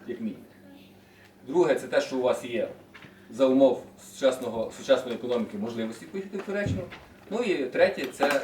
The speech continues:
е, ваші якісь там фотографії особистого характеру, які потім можуть стати шантажем. До речі, є дуже хороший вид шахрайства, це коли вашу сторінку копіюють, створюють аналогічний аккаунт,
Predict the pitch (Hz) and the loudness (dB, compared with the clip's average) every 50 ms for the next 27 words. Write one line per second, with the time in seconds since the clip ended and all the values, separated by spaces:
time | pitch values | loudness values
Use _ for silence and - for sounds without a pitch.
0 | 120 117 110 110 110 107 107 101 98 95 - 117 127 131 - - 113 - - 131 | 0 0 0 2 2 2 0 -2 -4 -6 -4 -2 -2 -2 -2 -4 -12 -10 -10 -10
1 | - - 117 110 101 92 - - - - - - - - - - - - - - | -8 -6 -6 -8 -8 -8 -14 -18 -20 -20 -20 -20 -20 -20 -20 -20 -20 -20 -20 -20
2 | - - 123 123 127 117 135 139 139 139 - 123 110 110 - 120 127 123 - - | -16 -14 -10 -6 -4 2 4 4 4 4 2 -4 -8 -8 -6 -4 -2 -2 -2 -2
3 | - 139 143 143 - 120 110 - - - 127 113 113 113 110 107 107 - - - | -2 -2 -2 -2 -2 -6 -8 -8 -10 -10 -10 -10 -8 -6 -6 -6 -6 -2 -4 -4
4 | - - - 113 101 - - - 101 120 143 160 160 156 151 143 143 139 147 143 | -4 -4 -12 -12 -12 -10 -10 -8 -4 0 0 0 0 0 -2 -4 -4 -4 -4 -4
5 | 143 135 139 139 139 135 143 135 135 - 127 123 131 131 - 139 - - 180 190 | -6 -6 -2 -2 -2 -2 -2 -4 -6 -6 -8 -6 -4 -4 -4 -4 0 2 2 2
6 | 190 - - - - 131 120 - 135 135 135 143 139 139 139 - - 139 135 139 | 2 0 -4 -4 -4 -4 -4 -2 -2 0 2 2 2 2 2 -6 -4 0 0 0
7 | 131 131 117 - 139 131 - 143 147 185 214 208 - - - - _ _ _ _ | 0 -2 -4 -6 -6 -4 -4 -4 -2 -2 -2 -4 -4 -6 -8 -18 _ _ _ _
8 | _ _ - - - - - - - _ _ _ _ _ - - - - 143 165 | _ _ -20 -20 -20 -20 -20 -20 -20 _ _ _ _ _ -18 -16 -10 -4 -2 0
9 | 160 151 139 - - - - - - - - 135 143 156 156 147 143 147 139 - | 0 0 0 -2 -4 -10 -18 -18 -14 -6 0 0 2 2 2 0 0 -2 -2 -4
10 | 131 127 127 135 123 - 170 185 208 - - - | -4 -2 0 0 0 4 4 4 4 4 0 -2